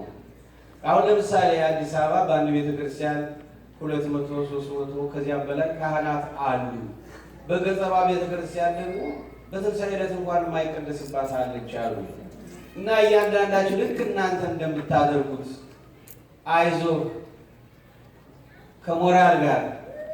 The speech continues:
የሚቸግር ነገር እንዳይኖር እየተባለ እያንዳንዳቸው ቤተክርስቲያኖች ለሌላቸው አስተዋጽኦ ቢያደርጉ ኖሮ እስካሁን ድረስ ለእኛ እንዴት ለሌላ ለአፍሪካ እንተርፍ ነበር እንኳን ለራሳችን።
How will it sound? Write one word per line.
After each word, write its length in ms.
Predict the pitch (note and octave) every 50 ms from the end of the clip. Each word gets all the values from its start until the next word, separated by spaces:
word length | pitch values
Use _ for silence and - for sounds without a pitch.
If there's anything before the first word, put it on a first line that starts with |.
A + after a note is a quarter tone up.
| - -
የሚቸግር 520 | - - D3 D3 - F#3+ F#3 F3+ F3 F3+ F3 F3+
ነገር 260 | F3 F3+ F3+ F3 F3 F3
እንዳይኖር 540 | E3+ D#3+ D#3+ D#3+ D#3+ D#3 D3+ C#3+ C#3 B2 B2 - - - - - - - - - - - - -
እየተባለ 640 | D#3+ F3 F#3+ G#3 G#3 G#3 G#3 G3 G3 G3 F#3+ F#3 F3+ F3 E3+
እያንዳንዳቸው 800 | E3+ - G3+ G#3+ A3 - G#3+ G#3 G3+ F3+ F#3+ F#3+ F#3+ F#3+ F#3+ F#3
ቤተክርስቲያኖች 800 | E3+ F3 F3 - E3+ E3+ E3+ E3+ - F3+ F3+ F3+ F3+ E3+ F3 E3 E3
ለሌላቸው 720 | D#3+ F#3+ G3+ G#3 A3 A3 G#3 G#3+ G#3 G3+ G3+ G3 G3 G3 F#3+
አስተዋጽኦ 600 | F#3 F#3+ F#3 - F#3 F3+ F#3 F3+ F3 F3 F3+ F3
ቢያደርጉ 440 | E3+ E3+ E3+ E3+ E3 E3+ E3 E3 D#3+ F3 F3+
ኖሮ 200 | G3+ G#3+ A#3+ B3 C4 - - - - - - - - -
እስካሁን 400 | - - - F#3+ F3+ F#3 F3+ F3 E3
ድረስ 240 | E3 D#3 D#3+ D#3 D#3 D3
ለእኛ 260 | D3+ D#3 D#3 D#3 D#3+ D#3 D3+ D3 D3+
እንዴት 340 | - - D#3 D#3 D#3+ D3+ - - - - - - -
ለሌላ 360 | - F#3 G3 G#3 G#3 G3+ G3+ F#3+ F3+
ለአፍሪካ 440 | F3 F#3+ G#3 G#3+ G3 - G#3 G3 F#3+ F3+
እንተርፍ 320 | F3 E3+ D#3+ D#3+ D#3 D#3 D#3
ነበር 260 | C#3+ C#3+ C3+ C3+ C#3
እንኳን 280 | C3+ C3+ C#3 C#3+ C#3 C3
ለራሳችን። 520 | B2+ B2+ B2 B2 B2 A#2+ - - - -